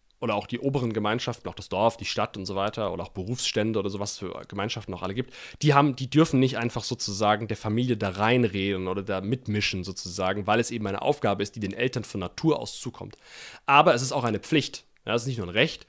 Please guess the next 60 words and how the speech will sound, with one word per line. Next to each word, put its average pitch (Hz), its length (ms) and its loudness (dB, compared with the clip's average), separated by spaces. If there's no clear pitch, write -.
sondern 110 140 -2
es 113 80 0
ist - 20 -8
auch 104 80 -2
eine 104 140 -4
Pflicht. - 320 -4
Das - 120 -10
heißt, 120 220 2
wenn 104 100 -4
die 117 100 -4
Eltern 147 240 2
diese 107 160 -4
Pflicht - 380 -10
grob 127 440 4
oder 104 120 -4
schwer 104 220 0
verletzen, 107 420 -2
dann 151 260 6
darf 113 220 2
die 107 140 -2
höhere 117 280 4
Instanz - 460 -8
einschreiten 95 720 -8
und 95 80 -12
kann 110 140 -4
sagen, 101 220 0
„Moment 135 220 2
mal, 127 100 0
Moment 113 220 0
mal, 95 180 -6
du, 117 160 -12
ihr 120 100 -4
macht 117 180 -2
da - 20 -2
was 101 140 -4
falsch.“ 123 340 0
Äh, 95 80 -6
muss 117 140 -2
aber 95 140 -2
klare 98 360 0
Gesetze 104 340 -2
und 87 80 -6
Regeln 107 240 0
dafür 87 200 -8
geben, 101 160 -2
das 85 140 -10
kann 92 140 -4
auch 90 120 -4
keine 85 180 -8
Willkür 98 320 -2
dann 87 160 -8
sein. 95 200 -6
Und, 131 160 2
und 127 220 2
wenn 117 160 6
das 131 200 6
sozusagen, 110 720 0
ähm, 98 360 -6
gewährleistet 113 600 4
ist, - 200 -10